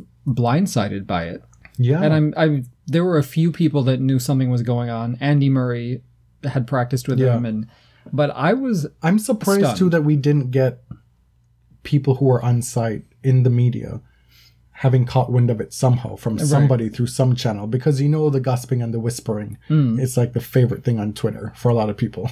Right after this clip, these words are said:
Speaker 2: <laughs>
Speaker 1: Yeah.
Speaker 2: You know, like, somehow somebody must have alluded to it. Maybe they did and we didn't know, but it came as a total shock to me.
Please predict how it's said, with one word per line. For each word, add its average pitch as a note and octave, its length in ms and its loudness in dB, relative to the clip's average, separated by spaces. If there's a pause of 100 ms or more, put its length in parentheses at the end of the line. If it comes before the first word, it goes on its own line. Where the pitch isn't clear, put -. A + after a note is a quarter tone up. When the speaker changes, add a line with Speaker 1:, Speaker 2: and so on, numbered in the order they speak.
(200)
Speaker 2:
<laughs> - 200 -14
Speaker 1:
Yeah. C3 340 4
Speaker 2:
You D3 160 0
know, C#3+ 160 0
like, C#3 320 0
somehow D#3 500 2
somebody C#3+ 380 2
must C3+ 180 0
have C3 100 0
alluded C3 380 2
to E3 100 -2
it. D3+ 80 -2
Maybe C#3+ 240 2
they E3 140 2
did D3 220 2
and D3 100 2
we C3+ 80 2
didn't B2+ 220 0
know, B2+ 340 -4 (460)
but D3 100 2
it C3+ 80 -2
came E3 180 0
as D3+ 120 2
a C#3+ 40 2
total C3 300 0
shock C3+ 300 -4
to B2+ 80 -6
me. A#2+ 220 -14